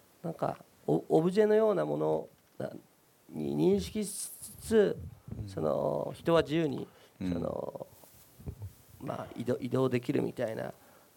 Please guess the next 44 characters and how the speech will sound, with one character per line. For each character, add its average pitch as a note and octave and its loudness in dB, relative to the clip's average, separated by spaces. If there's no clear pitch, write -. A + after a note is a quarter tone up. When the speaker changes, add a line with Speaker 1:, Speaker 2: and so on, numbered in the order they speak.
Speaker 2:
こ E3 6
れ E3 6
田 E3 2
ん F3 -2
ぼ F3 2
だ E3 4
も B2 -4
ん B1 -16
ね。 - -12
Speaker 1:
そ - 8
う、 - -14
こ G3 0
れ F#3 2
は E3 -4
棚-、 F3+ -2
Speaker 2:
ね。 C3 2
Speaker 1:
棚 E3+ 0
田。 - -2
Speaker 2:
で、 A2 4
稲 A2+ 6
穂 B2 4
な A2+ 4
ん F2 -2
だ D2 -8
よ F2 -10
ね。 A#2+ -8
Speaker 1:
や A3+ 6
り D4 -2
た D4+ 4
か D4 2
っ C#4+ 0
た B3+ 2
こ A#3+ 0
と A3+ 2
は、 G#3 4
と B3+ 4
に C#4 0
か G3 -2
く、 A3 0
そ G#3 -2
の、 F3 0
な F#3 2
ん A3 -2
か E3+ -4